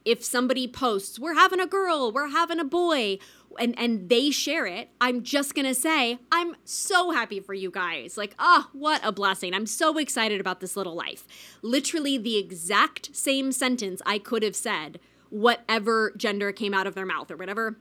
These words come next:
color popped up on the screen next. And again, for me, this isn't about denying gender. I mean, we'll do a gender reveal. Humans have gender.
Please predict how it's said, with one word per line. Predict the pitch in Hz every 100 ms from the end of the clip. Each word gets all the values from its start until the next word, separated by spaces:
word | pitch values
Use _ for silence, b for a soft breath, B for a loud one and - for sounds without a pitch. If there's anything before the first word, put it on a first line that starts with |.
| _
color | - 220 233
popped | 220 214 -
up | 262 262
on | 240
the | 233
screen | - 208 185
next. | 180 - - B B B B
And | 302
again, | 330 311
for | 285
me, | 285 320
this | 370 359
isn't | 339 311
about | 254 226 185
denying | 202 185 175 170 214 285 277
gender. | 302 302 302 311 320 -
I | 208
mean, | 202
we'll | 190 208
do | 214 175
a |
gender | 170 202 285 294
reveal. | 294 254 285 277 277 B B
Humans | - 240 254 269 254
have | 220 220
gender. | 196 247 285 285